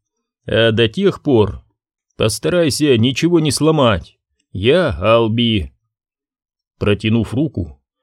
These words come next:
темнокожий молча ждал рукопожатия. Не отдавая себе отчёта,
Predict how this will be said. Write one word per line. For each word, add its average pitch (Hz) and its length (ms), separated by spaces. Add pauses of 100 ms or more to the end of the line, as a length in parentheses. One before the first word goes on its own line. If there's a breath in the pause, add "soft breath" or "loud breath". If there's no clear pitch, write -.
(160)
темнокожий 113 680
молча 120 420
ждал 117 340
рукопожатия. 113 1000 (1500)
Не 90 180
отдавая 107 520
себе 107 320
отчёта, 95 560